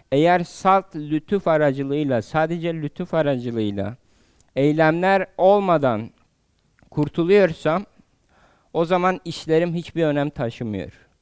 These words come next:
Bu doğru olsa iman bir şeyleri doğru olmaktan öteye gidemez kardeşim. Bu doğru olsa, yaptığımız işler bizim imanımızın kanıtı olmamış olsa, sadece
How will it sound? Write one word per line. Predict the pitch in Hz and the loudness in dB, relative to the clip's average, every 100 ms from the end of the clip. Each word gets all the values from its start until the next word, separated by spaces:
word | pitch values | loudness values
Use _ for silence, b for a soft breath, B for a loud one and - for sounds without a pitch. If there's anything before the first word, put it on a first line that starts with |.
| _ _ _ _ _ _ _ _ _ _ _ _ _ _ _ _ - | _ _ _ _ _ _ _ _ _ _ _ _ _ _ _ _ -8
Bu | 156 160 | -6 0
doğru | 151 151 160 | 2 2 2
olsa | 175 139 - 165 - | 0 -2 -4 -6 -4
iman | 131 127 143 160 - _ _ b b b b | -6 -4 -4 -6 -12 _ _ b b b b
bir | 123 | -12
şeyleri | - 135 123 123 139 | -6 -4 -2 -4 -4
doğru | 120 117 117 135 | -2 -2 -2 -2
olmaktan | 123 113 110 - 120 117 | -4 -6 -8 -8 -8 -8
öteye | 107 - 110 | -8 -6 -6
gidemez | 107 104 98 92 - | -4 -4 -4 -6 -10
kardeşim. | 92 90 90 - - _ _ _ _ _ _ _ _ _ _ _ _ 139 | -10 -10 -14 -18 -20 _ _ _ _ _ _ _ _ _ _ _ _ -6
Bu | 151 | 0
doğru | 147 143 151 | 2 2 2
olsa, | 160 123 127 | 0 0 -4
yaptığımız | 127 127 - - 139 165 156 | 0 0 -2 -4 -2 -4 -6
işler | - 135 - 151 147 | -14 -12 -2 0 0
bizim | 127 135 151 | -4 -6 -4
imanımızın | 131 127 127 123 131 | -4 -4 -6 -6 -8
kanıtı | 139 135 120 - 123 | -8 -6 -8 -8 -6
olmamış | 151 160 147 117 104 | -4 -2 -2 -4 -6
olsa, | 101 92 - 135 - _ _ _ _ _ | -8 -8 -10 -12 -14 _ _ _ _ _
sadece | - 147 151 151 143 147 | -4 0 0 0 -2 -4